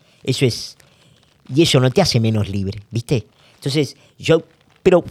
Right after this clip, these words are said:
nada, son cosas que vas aprendiendo con, con el tiempo y con la vida y que pienso que otros pueden hacer, este, otros aprendizajes y tener otras moralejas. Yo tengo estas.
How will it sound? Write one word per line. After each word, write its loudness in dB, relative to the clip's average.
nada, 4
son 2
cosas 2
que 0
vas 4
aprendiendo -2
con, -8
con -8
el -10
tiempo 2
y -4
con -6
la -6
vida 2
y 0
que -14
pienso -6
que -14
otros -4
pueden -6
hacer, -8
este, -12
otros -12
aprendizajes -12
y -16
tener -8
otras -6
moralejas. -4
Yo -10
tengo -6
estas. -14